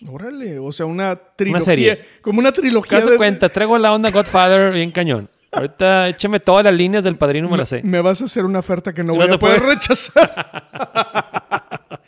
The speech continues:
Speaker 1: Oigan, todas las personas que no han visto esa película,
Speaker 2: Bueno,
Speaker 1: por,
Speaker 2: claro.
Speaker 1: por piedad.
Speaker 2: Sí, sí, sí.
Speaker 1: O sea,
Speaker 2: Tiene que ver. La uno de perdido y luego ya las tres, pues ya es invertirle
Speaker 1: Sí.
Speaker 2: tiempo, ¿verdad? Pero
Speaker 1: Sí, no, son buenísimas.
Speaker 2: digo, ya las había visto varias veces, pero ahorita,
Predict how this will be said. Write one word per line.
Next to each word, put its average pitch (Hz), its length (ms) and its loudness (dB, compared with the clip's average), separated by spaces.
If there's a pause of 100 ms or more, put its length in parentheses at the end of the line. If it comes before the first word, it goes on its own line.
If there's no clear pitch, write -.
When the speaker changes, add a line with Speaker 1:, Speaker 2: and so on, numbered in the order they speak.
(280)
Speaker 1:
Oigan, 175 380 -4 (580)
todas 185 380 -2
las 160 220 -10
personas 147 460 -14
que 139 100 -16
no 135 100 -12
han 135 140 -12
visto 127 280 -16
esa 135 160 -18
película, 113 440 -16
Speaker 2:
Bueno, 120 200 -8
Speaker 1:
por, 156 200 -4
Speaker 2:
claro. - 240 -10
Speaker 1:
por 151 360 -8
piedad. 131 560 -6
Speaker 2:
Sí, 117 160 -8
sí, - 160 -20
sí. - 220 -20
Speaker 1:
O - 140 -20
sea, 131 720 -10 (1120)
Speaker 2:
Tiene 113 200 -12
que 117 120 -12
ver. 101 140 -12
La 113 120 -2
uno 175 360 2
de 117 120 -4
perdido 135 400 0
y 117 80 0
luego 117 180 0
ya 143 100 0
las 151 160 -6
tres, 127 200 -6
pues 131 140 -8
ya 117 80 -2
es 113 80 -8
invertirle 127 400 -4
Speaker 1:
Sí. - 60 -10
Speaker 2:
tiempo, 120 280 -4
¿verdad? 104 240 -10
Pero - 180 -16
Speaker 1:
Sí, 107 100 -20
no, 110 180 -18
son 123 220 -18
buenísimas. 113 400 -20
Speaker 2:
digo, 175 140 8
ya 185 80 6
las 208 100 0
había 185 120 4
visto 180 280 2
varias 147 200 4
veces, 156 260 -2
pero 120 160 -2
ahorita, 143 480 0